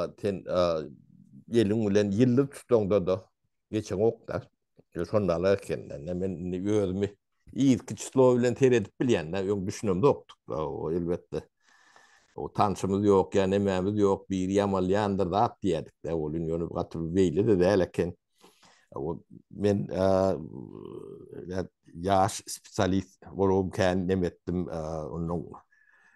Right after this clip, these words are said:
ministerstvamyzda. Beýleki milletlerem bar, da orsam bar, nemesem bar, ýöne şonuň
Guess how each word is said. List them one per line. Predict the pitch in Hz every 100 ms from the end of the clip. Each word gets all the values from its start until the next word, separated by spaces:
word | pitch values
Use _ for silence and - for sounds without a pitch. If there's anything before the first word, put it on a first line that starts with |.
| _ _
ministerstvamyzda. | - 98 - 110 95 - 104 98 95 92 104 104 _ _ _ _ _ _ _ _ -
Beýleki | 107 95 -
milletlerem | 185 147 107 - 95 82
bar, | 73 71
da | 76
orsam | 101 110 - 107 110
bar, | 90 85 85
nemesem | 90 92 80 107 107 80
bar, | 80 - - 73 65 78 - 80 -
ýöne | 82 92 87 82 _
şonuň | - 90 87